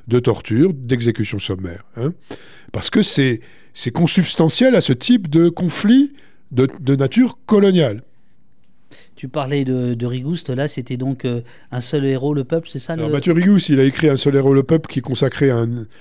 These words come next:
Speaker 1: à un moment particulier de la guerre d'indépendance algérienne, mais il a écrit beaucoup de choses sur, euh, sur le, les méthodes de, de contre-insurrection des
Speaker 2: Absolument.
Speaker 1: armées, oui.
Speaker 2: Absolument. Et il a un film,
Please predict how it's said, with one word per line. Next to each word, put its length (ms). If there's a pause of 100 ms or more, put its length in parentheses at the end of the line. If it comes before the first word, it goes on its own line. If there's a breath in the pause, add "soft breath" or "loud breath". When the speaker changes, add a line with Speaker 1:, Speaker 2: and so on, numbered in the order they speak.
(180 soft breath)
Speaker 1:
à 100
un 40
moment 300
particulier 500
de 40
la 80
guerre 160
d'indépendance 480
algérienne, 320
mais 100
il 60
a 40
écrit 180
beaucoup 280
de 40
choses 220
sur, 280
euh, 140 (460 loud breath)
sur 320
le, 1200
les 80
méthodes 380
de, 240
de 100
contre-insurrection 800
des 160
Speaker 2:
Absolument. 320
Speaker 1:
armées, 140
oui. 40 (280)
Speaker 2:
Absolument. 540
Et 200
il 280
a 260
un 140
film, 600